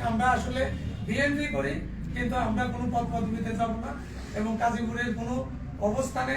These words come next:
কাজীপুরের কোনো ইয়েতে আমরা থাকবো না এবং কাজীপুরের রাজনীতির সাথে ওনারা সম্পৃক্ত থাকবে না, এরকম কথা উনি অনেকবার বলেছে। প্রিয় সাংবাদিক ভাইয়েরা, কাজীপুরের বিএনপি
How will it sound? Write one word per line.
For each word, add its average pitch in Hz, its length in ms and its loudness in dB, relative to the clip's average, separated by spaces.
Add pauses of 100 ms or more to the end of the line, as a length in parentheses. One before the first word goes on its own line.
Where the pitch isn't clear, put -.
(460)
কাজীপুরের 226 560 0
কোনো 233 160 -2 (600)
ইয়েতে 233 260 0
আমরা 214 300 2
থাকবো 202 260 0
না 233 140 0 (440)
এবং 220 160 0 (120)
কাজীপুরের 233 420 0
রাজনীতির 220 480 0
সাথে - 180 -4 (420)
ওনারা 226 280 0 (120)
সম্পৃক্ত 233 360 -4 (140)
থাকবে 214 260 -2
না, 240 120 -8 (460)
এরকম 233 280 -2 (100)
কথা 247 140 -2 (100)
উনি 247 120 -2
অনেকবার 240 400 -2 (100)
বলেছে। 165 280 -6 (640)
প্রিয় 135 180 -2 (100)
সাংবাদিক 233 420 0
ভাইয়েরা, 196 260 4 (520)
কাজীপুরের 254 580 -2
বিএনপি 262 300 0